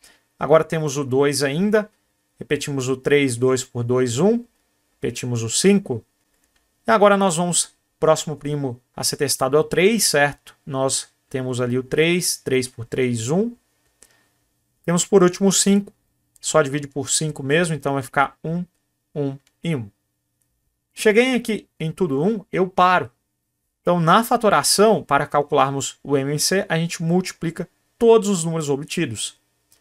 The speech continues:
Muito bem, eu tenho cinco vezes três, que é quinze vezes dois, trinta vezes dois, sessenta vezes dois, cento e vinte. Então, esse é o M M C do resultado.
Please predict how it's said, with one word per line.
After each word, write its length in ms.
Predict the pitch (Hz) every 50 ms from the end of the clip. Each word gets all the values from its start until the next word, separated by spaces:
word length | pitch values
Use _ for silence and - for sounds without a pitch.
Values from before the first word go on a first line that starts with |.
| _ _ _ _ _ _ _ _ _ _ _ _ _
Muito 160 | - 269 269
bem, 280 | 247 233 226 214 196 - _ _ _
eu 120 | - 156 160
tenho 260 | 165 - 170 170 160
cinco 340 | - - - 170 160 - 156
vezes 360 | 135 147 147 139 139 - -
três, 280 | - 135 135 135 123
que 120 | - - 165
é 40 | 156
quinze 540 | - _ - 185 202 226 240 226 190 185
vezes 420 | 156 139 143 147 143 139 139 123 120
dois, 440 | 113 123 127 131 131 123 - - -
trinta 440 | - 170 190 202 220 214 214 190
vezes 340 | 156 139 156 147 139 135 123
dois, 220 | 117 127 127 131 123
sessenta 540 | - 170 160 - - 165 165 170 165 185
vezes 400 | 170 151 160 156 147 147 139 120
dois, 480 | 120 127 127 139 143 147 143 - - _ _ _ _ _ _
cento 640 | - - - - 139 135 131 123 127 - 135 139 _ _ _
e 160 | 156 160 151
vinte. 680 | 120 110 120 143 170 196 208 202 - - 139 113 101 _ _ _ _ _ _ _ _ _ _ _ _ _ _ _ _ _ _ _ _ _ _ _ _ _ _ _ _
Então, 260 | _ 233 240 226 - -
esse 640 | - 196 220 247 269 269 269 - - 262 392 - _ _ _ _ _ _ _ _
é 140 | - 170 185
o 120 | 190 175
M 180 | 170 170 170 175
M 140 | 175 180 175
C 320 | - - 160 151 - - _
do 200 | 160 143 170 175
resultado. 880 | 156 139 143 147 147 139 147 180 175 180 - 180 180 180 147 120 117